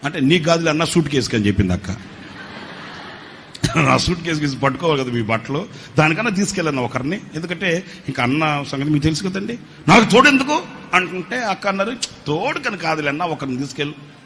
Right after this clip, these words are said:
మూలుగా నక్క మీద మూడున్నర కాయబడిందంట, పెద్దల సామెత అండి. అదే సమయానికి మెస్లోకి వెళ్ళి భోంచేసి నేను వెళ్తున్నా ఆ దారిన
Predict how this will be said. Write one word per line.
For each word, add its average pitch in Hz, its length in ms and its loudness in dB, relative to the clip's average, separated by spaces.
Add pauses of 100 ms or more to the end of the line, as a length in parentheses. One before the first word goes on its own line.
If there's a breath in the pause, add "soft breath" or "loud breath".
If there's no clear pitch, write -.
(400)
మూలుగా 220 320 4
నక్క 190 220 0
మీద 180 180 -2
మూడున్నర 185 520 2
కాయబడిందంట, 143 680 2
పెద్దల 143 220 6
సామెత 143 380 6
అండి. 98 180 0 (640 loud breath)
అదే 202 420 10
సమయానికి 208 460 4
మెస్లోకి 175 420 4
వెళ్ళి 185 180 4
భోంచేసి 180 480 2
నేను 180 180 6
వెళ్తున్నా 180 280 4
ఆ - 20 6
దారిన 139 320 4